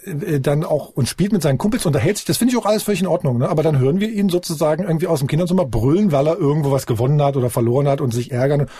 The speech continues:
Und das ist das, was mich dann sozusagen so ärgert, wenn ich irgendwie dreimal rein muss und sag, „Jetzt mal ein bisschen leiser vielleicht, bitte.“ Also ich muss das Gebrüll nicht bis ins Wohnzimmer hören, wenn du dich über irgendein Spiel freust oder dich ärgerst.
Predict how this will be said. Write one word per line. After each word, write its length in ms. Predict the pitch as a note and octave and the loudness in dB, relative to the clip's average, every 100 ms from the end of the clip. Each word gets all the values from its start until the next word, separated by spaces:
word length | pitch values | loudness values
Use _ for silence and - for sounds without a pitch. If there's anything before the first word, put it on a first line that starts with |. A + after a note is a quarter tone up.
| - | -6
Und 140 | C3 | -2
das 100 | C#3 | 0
ist 80 | E3+ | 0
das, 160 | D#3+ C3+ | -2 0
was 100 | A#2+ | 0
mich 140 | B2 | 0
dann 100 | B2 | 0
sozusagen 460 | A2 A2+ A2+ A2 A2 | -2 -4 -2 -2 -4
so 80 | B2 | -4
ärgert, 300 | A#2 A2 B2 | -4 -2 -2
wenn 80 | |
ich 100 | A#2 | -2
irgendwie 180 | C#3 B2 | -2 -2
dreimal 300 | A2+ A#2+ D3 | 0 0 2
rein 180 | C#3+ C#3+ | 2 0
muss 140 | C#3 | 0
und 80 | B2+ | -2
sag, 180 | B2+ A#2 - - - _ _ | -2 -4 -10 -20 -20 _ _
„Jetzt 220 | B2+ - | -6 0
mal 100 | B2 | 0
ein 100 | A2+ | 0
bisschen 240 | A#2 - D3+ | 0 0 0
leiser 280 | A2 A#2 | 0 -2
vielleicht, 460 | A#2 A2 F#2 F#2 - | -2 -6 -8 -12 -16
bitte.“ 280 | - - - _ | -16 -14 -18 _
Also 160 | A#2+ B2 | -8 -6
ich 140 | - | -2
muss 180 | C#3 C3+ | -2 -2
das 160 | C3 | -4
Gebrüll 300 | - A2+ B2+ | -4 -2 0
nicht 140 | C3+ - | 0 -2
bis 100 | C#3+ | -4
ins 160 | C3 | -2
Wohnzimmer 420 | A2+ A#2+ - B2+ G#2 | -2 -2 -2 -2 -2
hören, 160 | G2+ | -4
wenn 80 | G#2 | -6
du 80 | G#2+ | -6
dich 160 | G#2+ | -8
über 240 | - A2+ A2 | -10 -10 -6
irgendein 380 | A2 - G#2+ G2 - | -8 -4 -4 -6 -12
Spiel 260 | - - A2 | -10 -4 -4
freust 380 | - G#2+ A2 A#2 | -4 -4 -4 -4
oder 100 | G#2+ | -6
dich 200 | G2 - | -8 -8
ärgerst. 380 | G#2 G2 F#2 | -8 -8 -10